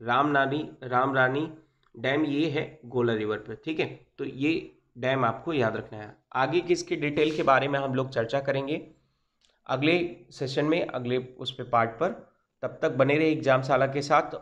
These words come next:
और वॉच करते रहिए वीडियोज़। Thank you, thank you for listening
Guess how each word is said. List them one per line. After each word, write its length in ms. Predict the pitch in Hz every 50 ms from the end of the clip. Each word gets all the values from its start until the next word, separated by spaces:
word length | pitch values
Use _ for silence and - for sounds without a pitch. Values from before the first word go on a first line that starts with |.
| - -
और 120 | 123 123 120
वॉच 260 | 117 127 151 151 -
करते 280 | - 147 131 123 139
रहिए 260 | 127 135 139 143 143 131
वीडियोज़। 460 | 117 117 117 117 127 147 151 147 - - - _ _ _ _ _ _ _ _ _ _ _
Thank 220 | - 135 139 143 165
you, 100 | 180 170
thank 240 | 175 160 135 127 123
you 80 | 123
for 160 | 123 127 120
listening 460 | 117 117 123 120 117 147 160 170 170